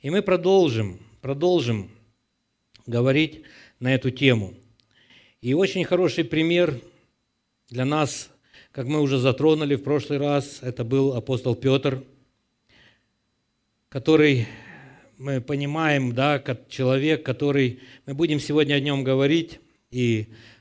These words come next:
посмотрим его характер. Это человек, который очень любил Христа, и он оставил, он, он не был идеальным. Он также совершал какие-то ошибки, он также совершал какие-то,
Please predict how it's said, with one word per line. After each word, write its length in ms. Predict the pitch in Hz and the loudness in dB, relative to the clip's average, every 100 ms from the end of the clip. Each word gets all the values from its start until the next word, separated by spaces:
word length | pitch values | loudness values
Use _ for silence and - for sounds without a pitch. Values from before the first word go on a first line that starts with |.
| _ - | _ -2
посмотрим 500 | 135 143 151 143 143 | -2 0 -2 -2 0
его 120 | 139 | -2
характер. 520 | 135 131 151 131 131 | 0 2 2 2 -2
Это 160 | 127 127 | -4 -4
человек, 280 | 143 170 | 0 0
который 280 | 139 151 147 | 0 0 2
очень 260 | 147 120 135 | 2 0 -4
любил 260 | 127 131 | -2 -2
Христа, 580 | 123 123 - 143 151 143 - - - - | -2 -4 -4 0 0 0 -10 -20 -20 -4
и 100 | 139 | -2
он 140 | 156 | -2
оставил, 580 | 143 - 165 156 143 - - - _ _ - 370 | -4 -2 0 2 2 0 -16 -20 _ _ -14 -10
он, 240 | - 190 185 | 0 0 2
он 220 | 214 196 220 | 2 2 6
не 120 | 233 | 6
был 180 | 202 196 | 6 4
идеальным. 840 | 160 180 175 170 143 123 104 - - - _ _ _ _ _ _ _ - | 6 4 4 2 2 0 -2 -8 -20 -20 _ _ _ _ _ _ _ -10
Он 160 | 160 165 | -4 0
также 340 | 196 214 185 | 2 2 2
совершал 440 | 156 175 165 190 185 | 0 2 2 2 2
какие-то 480 | 165 170 180 175 151 | 0 0 -4 -2 -2
ошибки, 720 | 127 - 143 139 - 110 98 | -4 -4 -4 -4 -6 -8 -8
он 120 | 139 143 | -12 -4
также 300 | 196 170 165 | -4 -2 -4
совершал 500 | 170 165 160 180 165 | 0 -2 0 0 0
какие-то, 600 | 151 170 170 165 160 | -2 -2 -4 0 -2